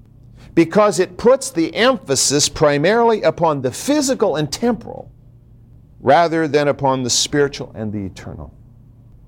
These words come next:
God meant for us to live like kings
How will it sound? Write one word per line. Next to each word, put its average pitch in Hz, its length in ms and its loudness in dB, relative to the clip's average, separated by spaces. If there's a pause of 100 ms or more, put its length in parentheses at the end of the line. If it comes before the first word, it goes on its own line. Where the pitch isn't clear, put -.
(520)
God 110 360 2
meant 156 340 0
for 208 220 2
us 208 200 0
to 190 120 -4
live 233 220 2
like 233 260 -2
kings - 800 -10